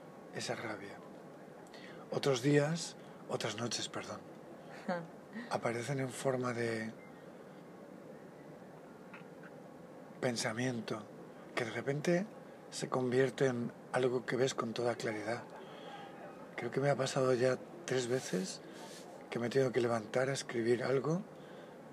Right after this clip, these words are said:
Speaker 1: para que no se me escapara, ¿no?
Speaker 2: Como el poema, ¿no? Del otro día.
Speaker 1: Sí, como el poema de Creo.
Speaker 2: Creo. Mm.
Speaker 1: Sí, pero también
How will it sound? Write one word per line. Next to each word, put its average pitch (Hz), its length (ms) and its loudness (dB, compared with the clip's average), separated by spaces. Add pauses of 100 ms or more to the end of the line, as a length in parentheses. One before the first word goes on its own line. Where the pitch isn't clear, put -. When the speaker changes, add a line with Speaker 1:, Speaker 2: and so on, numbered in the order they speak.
(220)
Speaker 1:
para 110 160 0
que 107 80 -4
no 120 80 -2
se 123 140 -2
me 120 80 0
escapara, 107 540 2
¿no? 120 80 -4 (1120)
Speaker 2:
Como 208 160 0
el 202 100 0
poema, 196 440 2
¿no? 226 160 -4 (160)
Del 208 180 -2
otro 190 240 -2
día. 220 240 -4 (240)
Speaker 1:
Sí, - 180 4
como 135 180 2
el 117 60 -2
poema 123 360 4
de 123 220 4
Creo. 135 340 8
Speaker 2:
Creo. 190 220 6
Mm. - 840 -8
Speaker 1:
Sí, - 160 -4
pero 131 200 4
también 120 600 4